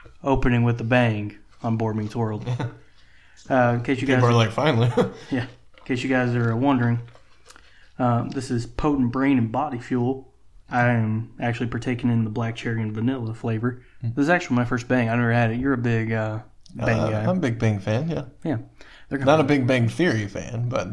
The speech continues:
Speaker 2: the drink,
Speaker 1: Mm,
Speaker 2: Big
Speaker 1: no,
Speaker 2: Bang.
Speaker 1: uh, I liked the first couple seasons. They were okay.
Speaker 2: Mm.
Speaker 1: Yeah.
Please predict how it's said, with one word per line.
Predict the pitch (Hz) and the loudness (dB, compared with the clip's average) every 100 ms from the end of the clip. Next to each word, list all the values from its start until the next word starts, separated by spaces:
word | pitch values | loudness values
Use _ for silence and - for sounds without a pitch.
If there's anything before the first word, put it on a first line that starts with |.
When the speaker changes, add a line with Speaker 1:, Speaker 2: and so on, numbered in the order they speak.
| - - - - | -12 -18 -20 -2
Speaker 2:
the | 113 | 2
drink, | 127 123 117 | 4 4 2
Speaker 1:
Mm, | 113 | 0
Speaker 2:
Big | 120 | 2
Speaker 1:
no, | 139 139 131 123 - - - | 6 6 4 2 -6 -14 -8
Speaker 2:
Bang. | |
Speaker 1:
uh, | 123 113 110 113 - - - - | -4 -4 -4 -10 -18 -20 -20 -8
I | - | -2
liked | 269 269 | 0 0
the | - | 0
first | 123 - | -2 -2
couple | 117 - | -6 -8
seasons. | - 110 120 - | -6 -4 -4 -6
They | 165 | -6
were | 143 | -6
okay. | 117 120 127 190 | -6 -8 -8 -6
Speaker 2:
Mm. | 190 190 - - | -6 -6 -20 -18
Speaker 1:
Yeah. | - | -10